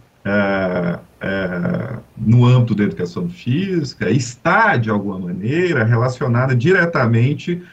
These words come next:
com aqueles dois aspectos que eu comecei dizendo, né, com o nosso trato, o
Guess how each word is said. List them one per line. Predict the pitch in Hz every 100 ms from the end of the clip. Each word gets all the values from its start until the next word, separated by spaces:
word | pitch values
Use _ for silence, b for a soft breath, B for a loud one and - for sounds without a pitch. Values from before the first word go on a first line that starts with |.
| B B _
com | 156 180
aqueles | - 170 190 170 131
dois | 135 170
aspectos | 185 - - 135 - -
que | 160
eu |
comecei | 170 160 175 - 151
dizendo, | 156 139 101 117 85 90
né, | 104 107 -
com | 107 120 110 - _
o | 107 117
nosso | 123 170 170 156
trato, | - 117 101 90 -
o | 87 95